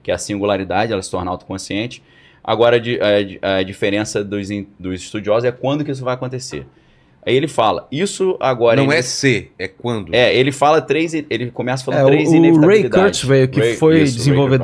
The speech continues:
Speaker 1: Kurzweil.
Speaker 3: do Google também, que tem um livro, né, A Era das Máquinas Espirituais,
Speaker 1: Sim.
Speaker 3: ele já falava dois mil e quarenta e cinco
Speaker 1: Dois mil e quarenta e cinco.
Speaker 3: pra singularidade, mas
Speaker 1: Só
Speaker 3: agora
Speaker 1: que
Speaker 3: eles
Speaker 1: antes
Speaker 3: estão
Speaker 1: do chat G P T, né?
Speaker 3: antecedendo, eles
Speaker 1: Tá
Speaker 3: estão
Speaker 1: puxando.
Speaker 3: antecedendo a
Speaker 1: Exato.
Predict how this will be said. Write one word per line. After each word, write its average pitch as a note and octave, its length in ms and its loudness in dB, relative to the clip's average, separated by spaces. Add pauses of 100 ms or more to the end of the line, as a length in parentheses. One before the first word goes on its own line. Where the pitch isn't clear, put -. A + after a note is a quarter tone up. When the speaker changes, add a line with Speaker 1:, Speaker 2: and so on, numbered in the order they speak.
Speaker 1:
Kurzweil. B2+ 40 -2
Speaker 3:
do B2 100 2
Google C#3 320 2
também, C3+ 260 0
que C#3+ 100 0
tem C#3+ 160 -2
um C3+ 120 2
livro, B2+ 280 4
né, C#3 160 2
A A#2 540 2
Era D3 180 4
das B2 180 -2
Máquinas C3 340 -2
Espirituais, C3+ 460 0
Speaker 1:
Sim. C#3 80 0
Speaker 3:
ele C3+ 60 0
já D#3+ 120 0
falava D#3 340 2
dois C#3 220 0
mil D#3 80 0
e - 40 -6
quarenta D#3+ 300 0
e D3 80 0
cinco D3 240 -2
Speaker 1:
Dois C3+ 120 0
mil F3+ 100 2
e - 20 4
quarenta F#2+ 240 -4
e - 20 -20
cinco. E2 200 -16
Speaker 3:
pra D3 160 4
singularidade, D#3+ 580 2
mas D#3 120 0
Speaker 1:
Só D#3+ 80 4
Speaker 3:
agora E3 160 4
Speaker 1:
que F3 100 4
Speaker 3:
eles - 100 4
Speaker 1:
antes G3+ 80 4
Speaker 3:
estão F#3 140 4
Speaker 1:
do C#3 80 0
chat C3 160 0
G D#3+ 80 4
P - 0 -
T, G3+ 80 0
né? G3+ 80 6
Speaker 3:
antecedendo, E3 640 4
eles C3+ 140 0
Speaker 1:
Tá - 20 -6
Speaker 3:
estão D#3+ 160 -2
Speaker 1:
puxando. F3 220 0
Speaker 3:
antecedendo E3 640 0
a D#3 40 4
Speaker 1:
Exato. C3 180 0